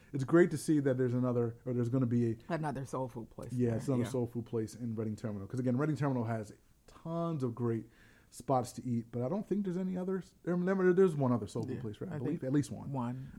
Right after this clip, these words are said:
Speaker 1: Um,
Speaker 2: maybe.
Speaker 1: but again, you can't have too many.
Speaker 2: No.
Speaker 1: Um,
Speaker 2: Can
Speaker 1: so
Speaker 2: never have too many soul food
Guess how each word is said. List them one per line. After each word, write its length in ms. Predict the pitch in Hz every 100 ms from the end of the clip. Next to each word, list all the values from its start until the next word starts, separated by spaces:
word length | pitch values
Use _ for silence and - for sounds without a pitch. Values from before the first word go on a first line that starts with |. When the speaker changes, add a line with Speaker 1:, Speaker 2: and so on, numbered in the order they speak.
| -
Speaker 1:
Um, 220 | 113 120 117
Speaker 2:
maybe. 140 | 120
Speaker 1:
but 80 | 147
again, 100 | 156
you 60 | 143
can't 140 | 202
have 100 | 131
too 120 | - 107
many. 320 | 117 107 101 - -
Speaker 2:
No. 240 | 131 117 120
Speaker 1:
Um, 260 | 120 117 113
Speaker 2:
Can 100 | 175
Speaker 1:
so 60 | 170
Speaker 2:
never 220 | 170 160
have 180 | 160 139
too 120 | -
many 180 | 151 139
soul 220 | 131 135
food 220 | 123 -